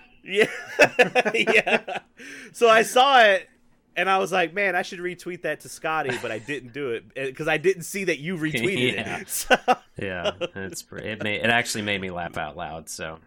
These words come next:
Speaker 2: yeah.
Speaker 1: I had forgot about that one, 'cause I had seen it before, and I was just like, "That's good." Is it, 'cause the next frame says, "Oh, snap," and she just does a kickflip. <laughs> It's
Speaker 2: We
Speaker 1: pretty
Speaker 2: fucking,
Speaker 1: good.
Speaker 2: oh, where were we
Speaker 1: Uh,
Speaker 2: driving? Um,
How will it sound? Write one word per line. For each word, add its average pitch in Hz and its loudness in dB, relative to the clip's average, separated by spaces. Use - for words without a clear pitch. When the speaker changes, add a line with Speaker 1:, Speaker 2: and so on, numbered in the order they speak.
Speaker 2:
yeah. 80 -16
Speaker 1:
I 147 4
had 165 2
forgot 135 2
about 104 -2
that 87 -4
one, 85 -8
'cause 117 -10
I 127 0
had 120 -4
seen 139 -6
it 110 -8
before, 98 -8
and 90 -8
I - -8
was 95 -10
just - -14
like, 90 -10
"That's 101 -8
good." 71 -16
Is 107 -14
it, 147 -14
'cause 165 -2
the 160 -6
next 180 -2
frame 175 -2
says, 147 -4
"Oh, 185 0
snap," 185 0
and 143 -6
she 165 -4
just 165 -6
does 160 -4
a 156 -10
kickflip. - -8
<laughs> - -8
It's 170 -6
Speaker 2:
We 170 2
Speaker 1:
pretty 202 -2
Speaker 2:
fucking, 196 -2
Speaker 1:
good. - -10
Speaker 2:
oh, 135 -4
where 131 -2
were 143 0
we 123 -2
Speaker 1:
Uh, - -12
Speaker 2:
driving? 104 -4
Um, 98 -8